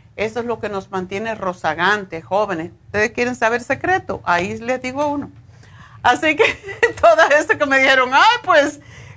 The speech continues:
se ve muy joven, ¿y cómo va a ser?". Necesitamos de todo un poco. <laughs>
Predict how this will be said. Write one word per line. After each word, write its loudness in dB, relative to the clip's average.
se 4
ve 4
muy 2
joven, 4
¿y -2
cómo 2
va 4
a 0
ser?". 0
Necesitamos 2
de 4
todo 4
un -6
poco. 0
<laughs> -14